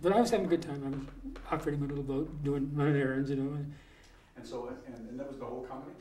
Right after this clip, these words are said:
Speaker 2: Or just, just part, just the
Speaker 1: Just me. <laughs>
Speaker 2: Just you?
Speaker 1: Yeah, I was, I was detached. I, because they, they needed, I guess on your profile they have that, that stuff in there. They looking for small boat guys.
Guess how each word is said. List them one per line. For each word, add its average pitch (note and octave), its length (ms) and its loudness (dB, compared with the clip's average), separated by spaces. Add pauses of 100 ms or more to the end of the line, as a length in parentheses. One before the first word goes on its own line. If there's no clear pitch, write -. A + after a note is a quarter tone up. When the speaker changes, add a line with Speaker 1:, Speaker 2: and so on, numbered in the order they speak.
(560)
Speaker 2:
Or - 100 -14
just, C3+ 320 -14
just - 240 -12
part, A2+ 220 -8
just C3+ 220 -8
the - 40 -6
Speaker 1:
Just F#3 360 8
me. G3 240 2
<laughs> - 100 -8
Speaker 2:
Just - 520 -2 (380)
you? F3 80 4
Speaker 1:
Yeah, D3 140 0
I D3+ 40 -2
was, D#3 200 4
I D3 60 2
was C3 160 2
detached. C3+ 680 -2
I, D#3 140 2 (380)
because F3 300 6
they, D#3+ 140 10
they E3 160 2
needed, D#3+ 380 2 (880)
I D3+ 40 0
guess G#3+ 220 8
on E3 100 6
your D3 120 6
profile D3+ 440 6
they B2+ 120 -2
have C3 200 -2
that, B2+ 200 -4 (240)
that C#3+ 240 -12
stuff - 280 -8
in C3 80 -6
there. B2+ 120 -10 (120)
They C#3 140 -6 (380)
looking D#3 220 0
for C#3+ 100 0
small C#3+ 260 -2
boat D#3 200 2
guys. C3+ 240 -2